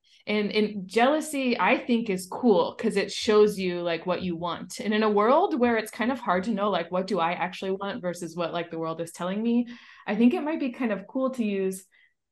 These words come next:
and jealousy and, to me, curiosity are, like, kind of two sides of the same coin, but, like,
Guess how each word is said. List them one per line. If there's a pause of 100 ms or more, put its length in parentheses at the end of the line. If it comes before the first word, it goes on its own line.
(320)
and
jealousy
and,
to
me,
curiosity
are,
like,
kind
of
two
sides
of
the
same
coin,
but,
like,